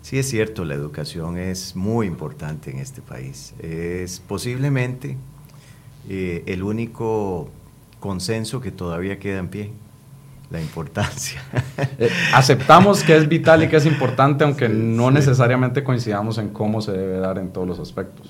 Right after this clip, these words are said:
Speaker 1: Sí, por supuesto, sí, no, pero, eh, todo costarricense le atribuye a la educación ser el único,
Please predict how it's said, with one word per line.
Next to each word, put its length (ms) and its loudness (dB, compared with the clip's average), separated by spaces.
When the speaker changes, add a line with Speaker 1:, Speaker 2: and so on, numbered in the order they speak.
Speaker 1:
Sí, 280 -2
por 220 -10
supuesto, 560 -12
sí, 200 -8
no, 200 -6
pero, 440 -8
eh, 320 -4
todo 300 0
costarricense 1000 -8
le 200 -6
atribuye 520 -8
a 40 -6
la 80 -6
educación 580 -8
ser 260 -8
el 180 -8
único, 520 -10